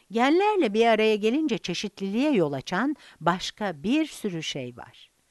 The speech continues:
Mesela çevresel etkenler.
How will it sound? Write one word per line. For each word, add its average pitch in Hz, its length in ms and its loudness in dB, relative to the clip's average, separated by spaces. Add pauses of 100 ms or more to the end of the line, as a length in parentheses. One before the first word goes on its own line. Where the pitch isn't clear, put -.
(160)
Mesela 151 460 -6 (220)
çevresel 131 680 -6
etkenler. 127 800 -12